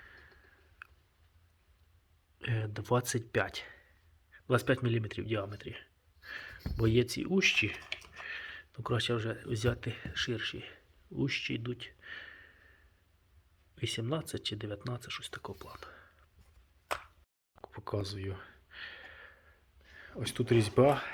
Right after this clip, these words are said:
не повинна сильно виглядувати. Десь там пів сантиметру, нуль вісім. Вісім там міліметрів,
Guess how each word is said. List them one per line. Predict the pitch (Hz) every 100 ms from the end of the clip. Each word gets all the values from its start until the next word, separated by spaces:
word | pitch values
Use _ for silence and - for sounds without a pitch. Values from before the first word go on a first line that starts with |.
| - - - - -
не | 117 110
повинна | 107 110 110 123 117
сильно | - 117 110
виглядувати. | 110 104 123 135 110 98 - - - _ _ - - - - - - - - - - _ _ - - _ _ _ _ -
Десь | - 135 117 113 -
там | 107 101
пів | - 135 139 - _
сантиметру, | - - 107 110 104 - 101 95 - - - _ _ _
нуль | 110
вісім. | 101 107 123 - 101 101 _ _ _ _ - - - - - - - - - _ _ _ _ _ - - - - - -
Вісім | 131 131 117
там | 120 107
міліметрів, | 107 107 101 98 98